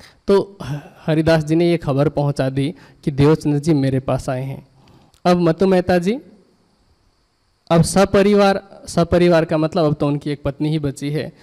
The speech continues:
तो अपनी पत्नी को लेकर के आते हैं। आ करके पहले तो देवचंद्र जी को सिखापन देते हैं घर वापस चलने की, लेकिन उनके सिखापन को वो मानते नहीं हैं। तो मत्तु मेहता जी ने सोचा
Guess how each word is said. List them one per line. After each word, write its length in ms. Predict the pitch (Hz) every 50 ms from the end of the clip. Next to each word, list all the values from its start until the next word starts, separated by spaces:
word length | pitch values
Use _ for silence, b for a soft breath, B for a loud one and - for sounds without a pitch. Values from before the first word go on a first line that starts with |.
| b b b -
तो 60 | 175
अपनी 180 | 165 - 196 185
पत्नी 360 | 175 175 165 - 175 180 180
को 120 | 165 185
लेकर 340 | 180 170 160 156 - 147 147
के 120 | - - 139
आते 300 | 131 139 139 - 170 165
हैं। 240 | 170 190 214 - _ b b b b b b b b b b _ _ _ _ _ _ _ -
आ 180 | 165 175 196 208
करके 500 | 208 - 214 214 214 214 - 226 226 220
पहले 420 | 214 - - 175 175 185 196 208
तो 140 | 202 - 202
देवचंद्र 480 | 180 170 175 175 180 180 190 190 185 180
जी 140 | 165 175
को 120 | 175 - 180
सिखापन 600 | - - 156 147 - 156 151 - - 160 160 156
देते 260 | 147 143 143 - 160
हैं 180 | 160 170 165 139
घर 200 | 139 135 143 143
वापस 360 | 143 143 139 139 156 151 147 -
चलने 360 | - 139 139 147 147 147 151 147
की, 380 | - 165 147 139 139 - b b b b b b b b b b b -
लेकिन 500 | 156 156 156 165 175 175 - 190 180 165
उनके 400 | 139 - 175 175 185 185 185 190
सिखापन 520 | - - - 156 - 165 160 - 165 160 165
को 120 | 156 175 165
वो 100 | 165 160
मानते 420 | 151 143 135 131 135 131 131 147
नहीं 280 | 139 131 131 135 131 127
हैं। 240 | 123 123 120 - _ _ _ _ _ _ _ _ _ b b b b _ - -
तो 80 | 160
मत्तु 220 | 160 156 151 - 175
मेहता 280 | 165 160 160 - 165
जी 120 | 160 160 160
ने 120 | 160 160
सोचा 460 | 156 - 156 147 147 - 156 135 127